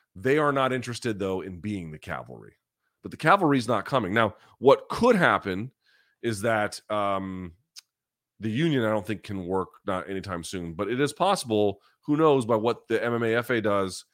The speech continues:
and then now Senator, Senator Markwayne Mullin out of, the Republican out of, um, Oklahoma, what they might be able to do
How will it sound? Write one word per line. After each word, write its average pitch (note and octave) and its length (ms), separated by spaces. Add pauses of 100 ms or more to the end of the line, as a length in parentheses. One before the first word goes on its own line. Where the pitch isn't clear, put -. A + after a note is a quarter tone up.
(280)
and F#2+ 160
then G#2 120
now G2+ 220
Senator, G2+ 520 (200)
Senator G#2 640 (360)
Markwayne A2 380
Mullin G#2+ 340
out G2 100
of, F2 280
the G2+ 60
Republican G2 420
out F#2 140
of, E2 200 (520)
um, E2 400 (180)
Oklahoma, G#2+ 400
what G2+ 200
they B2 120
might C#3 140
be A2 80
able G2+ 100
to F#2 80
do F#2+ 180